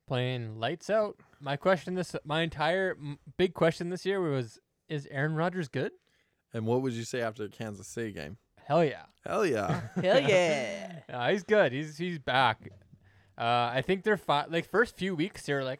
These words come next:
Speaker 1: "Oh, what's happening? New offense. I don't know." Ugh. But in the f-, last few weeks, I think he's finally figured it out in a groove. Give me Packers.
Speaker 2: So wait, are you officially answering the question?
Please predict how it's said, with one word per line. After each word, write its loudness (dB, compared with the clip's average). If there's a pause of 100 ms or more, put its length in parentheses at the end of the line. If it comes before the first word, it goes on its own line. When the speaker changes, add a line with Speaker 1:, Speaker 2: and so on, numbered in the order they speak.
Speaker 1:
"Oh, 0
what's -8
happening? -8
New -4
offense. -4
I -4
don't -8
know." -4
Ugh. -2 (480)
But -2
in -4
the 0
f-, -12
last -2
few -2
weeks, -8
I -6
think -4
he's -8
finally -4
figured -4
it -4
out 0 (560)
in -4
a 2
groove. 2 (560)
Give -10
me -4
Packers. -12 (200)
Speaker 2:
So -2
wait, -2
are 0
you 0
officially -4
answering -6
the -6
question? -2